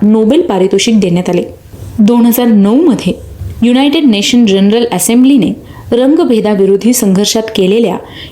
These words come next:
योगदानाचा सन्मान म्हणून त्यांचा वाढदिवस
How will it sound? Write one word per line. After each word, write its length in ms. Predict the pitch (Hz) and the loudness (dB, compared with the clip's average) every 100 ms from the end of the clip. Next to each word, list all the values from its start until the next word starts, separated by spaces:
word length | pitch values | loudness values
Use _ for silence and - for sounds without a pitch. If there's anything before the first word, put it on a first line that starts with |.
| - | -2
योगदानाचा 680 | 220 233 262 294 285 302 311 | 2 2 2 2 2 2 -2
सन्मान 440 | - 220 247 226 - - | -2 2 2 2 -2 0
म्हणून 300 | 196 220 254 | 2 4 4
त्यांचा 340 | 269 190 180 214 | 2 0 0 0
वाढदिवस 640 | 185 175 247 285 175 | -2 0 0 0 -2